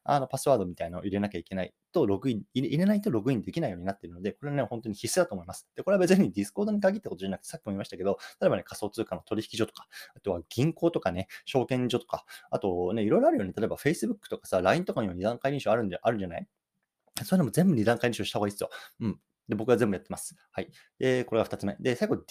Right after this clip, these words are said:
ィーエム設定ですね。ディーエム、まあ、ダイレクトメッセージですけど、まあ、これもね、非常に多いんですよね。で、あの、何かっていうと、いわゆるね、まあ、知らない人からこう、ダイレクトメッセージが来て、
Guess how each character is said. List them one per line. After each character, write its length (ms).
ィ 20
ー 60
エ 40
ム 60
設 160
定 60
で 60
す 100
ね。 100
デ 140
ィ 20
ー 20
エ 20
ム、 140
ま 120
あ、 20
ダ 120
イ 40
レ 80
ク 60
ト 80
メ 80
ッ 20
セ 140
ー 20
ジ 60
で 60
す 60
け 120
ど、 180
ま 60
あ、 80
こ 160
れ 60
も 100
ね、 100
非 120
常 180
に 80
多 80
い 20
ん 60
で 60
す 100
よ 60
ね。 160
で、 380
あ 160
の、 140
何 200
か 100
っ 60
て 80
い 40
う 40
と、 240
い 60
わ 60
ゆ 60
る 80
ね、 160
ま 180
あ、 40
知 120
ら 80
な 100
い 40
人 120
か 100
ら 80
こ 120
う、 60
ダ 120
イ 40
レ 60
ク 60
ト 80
メ 80
ッ 20
セ 140
ー 20
ジ 100
が 60
来 100
て、 140